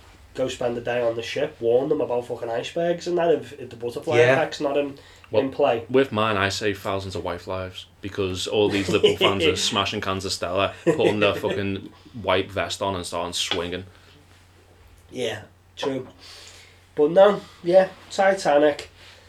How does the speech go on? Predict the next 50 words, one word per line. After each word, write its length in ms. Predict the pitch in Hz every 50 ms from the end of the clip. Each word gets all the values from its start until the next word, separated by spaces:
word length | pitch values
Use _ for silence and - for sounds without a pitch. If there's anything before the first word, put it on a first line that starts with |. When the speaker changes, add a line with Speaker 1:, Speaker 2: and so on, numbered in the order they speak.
| - - _ _ _ _ _ _ _ _ _ _ _ _ - -
Speaker 1:
Try 200 | 165 165 147 151
and, 180 | 151 151 151 -
try 180 | - 165 147
and 80 | 147 147
save 280 | - - 156 143 143 139
the 60 | 139
ship, 340 | - - - 139 - - - -
or 140 | 160 151 160
even, 280 | 175 196 196 220 208 196
like, 180 | 151 135 135
go 220 | - 139 127 131 123
back 300 | 127 127 120 - - -
to 300 | - 143 127 120 113 110 - - - - - - - - - - - - - - _ - - -
Speaker 2:
Before 320 | - 131 127 143 139 135
it 40 | 131
was 120 | 123 123 -
built 380 | - 135 131 143 151 143 -
and 100 | 139 135
Speaker 1:
Before 160 | 120 123 160
Speaker 2:
say, 180 | 160 - - 151
Speaker 1:
it, 100 | 147 -
Speaker 2:
"Don't 140 | - 139 139
Speaker 1:
yeah. 140 | 147 156 147
Speaker 2:
build 300 | 131 135 135 143 139 -
it." 200 | - 156 - - _ -
Speaker 1:
Or 200 | 139 135 139 139
build 280 | 151 147 143 143 139
more 260 | 139 143 143 143 135 120
lifeboats. 760 | 123 131 151 151 - - 170 180 180 185 185 - - - - - - -
Whether 240 | - 131 131 135 127
Speaker 2:
Yeah. 120 | 110 110 110
Speaker 1:
that'd 120 | 110 107 107
make 180 | 151 170 156 160
a 80 | 160
difference, 500 | 160 170 165 - - 165 165 170 - -
I 80 | 143 135
don't 200 | 139 135 135 135
know. 300 | 131 127 139 147 151 151 - -
Speaker 3:
Get 140 | - - -
your 80 | 196
time 220 | - 185 180 175 180
machine, 520 | 175 - - 156 120 107 98 95 95 92 - _
'cause 240 | - - 120 120 120
it, 120 | 123 117 -
it, 280 | - - - - 143 135
this 140 | 139 139 -
can 140 | - 147 135
be, 140 | 139 135
like, 200 | 127 123 113 -
an 100 | - 110